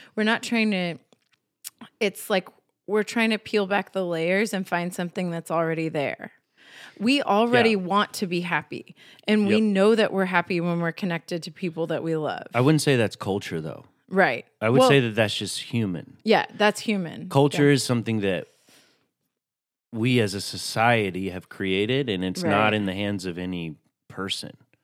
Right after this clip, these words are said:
Speaker 2: It's
Speaker 1: Right.
Speaker 2: not in the hands of any human. So it's not, like, it's n-, it's not, like, it is co-, like,
Speaker 1: Okay, yeah,
Speaker 2: the
Speaker 1: I
Speaker 2: things
Speaker 1: see
Speaker 2: we're
Speaker 1: what you're
Speaker 2: talking about
Speaker 1: saying,
Speaker 2: are
Speaker 1: yeah.
Speaker 2: countercultural.
Speaker 1: They're counter to our
Speaker 2: Culture is
Speaker 1: current
Speaker 2: something
Speaker 1: culture.
Speaker 2: Or culture in general, like, throughout all of time.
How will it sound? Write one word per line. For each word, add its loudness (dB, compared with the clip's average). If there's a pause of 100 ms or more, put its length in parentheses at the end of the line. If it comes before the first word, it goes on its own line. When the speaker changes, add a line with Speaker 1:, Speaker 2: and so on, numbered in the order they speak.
(760)
Speaker 2:
It's -4
Speaker 1:
Right. 2
Speaker 2:
not 6
in 0
the 0
hands -2
of -6
any -6
human. -10
So -6
it's -8
not, -2 (420)
like, -4
it's -10
n-, -4 (180)
it's -8
not, -4
like, -8
it 0
is 4
co-, -14
like, -10 (160)
Speaker 1:
Okay, 6
yeah, 4
Speaker 2:
the 6
Speaker 1:
I 6
Speaker 2:
things 4
Speaker 1:
see 4
Speaker 2:
we're 6
Speaker 1:
what 4
you're 4
Speaker 2:
talking 2
about 4
Speaker 1:
saying, -2
Speaker 2:
are 4
Speaker 1:
yeah. -8
Speaker 2:
countercultural. -6
Speaker 1:
They're 4
counter 0
to -6
our 0
Speaker 2:
Culture 4
is 6
Speaker 1:
current 2
Speaker 2:
something -2
Speaker 1:
culture. -8 (320)
Speaker 2:
Or 2 (320)
culture -2
in -4
general, -4
like, -10
throughout 0
all 0
of -8
time. -8